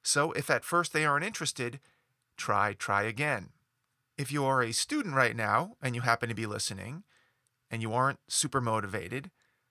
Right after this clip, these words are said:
or you don't get why this stuff is important, and you're listening to this because your mom or dad are forcing you to, or you don't think that things that you do now will impact your future, I don't know what to tell you,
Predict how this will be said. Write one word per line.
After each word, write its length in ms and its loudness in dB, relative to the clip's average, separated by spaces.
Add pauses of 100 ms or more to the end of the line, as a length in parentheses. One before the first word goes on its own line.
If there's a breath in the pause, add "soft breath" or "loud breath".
(320)
or 100 -2
you 120 -2
don't 360 -2
get 300 2 (120)
why 260 2
this 120 -4
stuff 280 -2
is 100 -4
important, 640 -4 (1120)
and 160 0
you're 80 0
listening 380 0
to 100 -6
this 140 -2
because 340 -4
your 80 -2
mom 280 2
or 100 0
dad 260 4
are 60 0
forcing 440 -2
you 100 -8
to, 400 -10 (260 loud breath)
or 120 0
you 60 2
don't 180 -4
think 260 -4
that 200 4
things 320 -4
that 140 -2
you 120 -4
do 160 -2
now 420 0 (120)
will 220 -2
impact 420 -6
your 80 -6
future, 540 -6 (760 soft breath)
I 60 2
don't 100 2
know 80 2
what 100 2
to 80 -2
tell 220 4
you, 220 -2